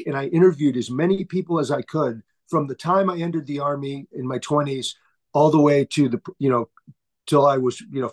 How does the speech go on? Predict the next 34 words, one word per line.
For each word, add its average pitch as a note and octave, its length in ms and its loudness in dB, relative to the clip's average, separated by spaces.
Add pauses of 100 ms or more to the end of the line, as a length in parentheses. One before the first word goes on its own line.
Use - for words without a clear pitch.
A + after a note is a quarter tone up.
basically C3+ 380 0
fired. C#3 460 0 (400)
Um, B2+ 340 0 (580)
and D#3+ 100 2
I D3+ 80 0
asked G3+ 280 0
them, A#2+ 320 -4
I, C3+ 120 -6 (180)
I C3+ 80 0
said, C#3 240 0
"Hey, F3 100 6
look, D3+ 380 4
um, B2 360 0 (400)
love D#3+ 240 2
serving D#3+ 360 -2
with D3+ 180 -4
you. C#3+ 320 -4
It - 60 -10
was A2+ 120 -14
really C#3+ 200 -2
great. C3+ 380 -4 (260)
I've C3+ 120 -4
been C#3 140 0
diagnosed D#3 460 0
with B2+ 120 -2
bipolar C3+ 480 0
disorder, G#2+ 540 -6 (400)
and B2+ 140 4
here F#3+ 340 6
are D#3+ 160 4
the B2+ 120 2
symptoms B2+ 840 0
of A#2 220 0
mania F3 540 4